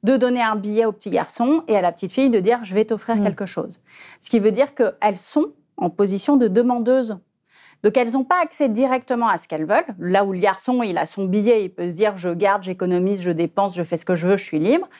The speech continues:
Speaker 1: La fille, elle est obligée de passer par quelqu'un qu'elle doit plutôt séduire, en étant mignonne, en gna gna, pour réussir à obtenir ce qu'elle veut. Et là, déjà, le rapport au monde, il est complètement différent.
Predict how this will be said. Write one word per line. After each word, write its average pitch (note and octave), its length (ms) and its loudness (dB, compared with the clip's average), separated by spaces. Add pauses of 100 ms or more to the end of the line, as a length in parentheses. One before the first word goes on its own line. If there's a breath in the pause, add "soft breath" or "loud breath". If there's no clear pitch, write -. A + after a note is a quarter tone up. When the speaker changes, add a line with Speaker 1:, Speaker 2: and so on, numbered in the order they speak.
(280 soft breath)
Speaker 1:
La - 160 4
fille, D#4 200 2
elle A#3 140 2
est - 240 -2
obligée C#4 320 2
de A#3+ 120 2
passer C4+ 400 -2
par A#3+ 180 -4
quelqu'un G#3 420 -6 (160)
qu'elle - 140 -14
doit E3+ 180 -2
plutôt E3+ 380 -2
séduire, E3 480 0 (160)
en - 140 -12
étant - 180 -4
mignonne, F3 580 2
en E3 80 -10
gna - 140 -10
gna, A3 360 0 (260 loud breath)
pour F#3+ 100 0
réussir F#3+ 260 0
à C4+ 40 0
obtenir G3+ 360 -4
ce - 80 -10
qu'elle E3 140 -4
veut. - 160 -16 (400 loud breath)
Et G3+ 80 2
là, C4 120 4
déjà, A#3+ 260 0
le B3 120 2
rapport G#3+ 540 0
au G3+ 120 -2
monde, A3+ 480 0 (160)
il F#3 120 -6
est F3+ 80 -2
complètement G#3+ 500 -6
différent. F3+ 360 -10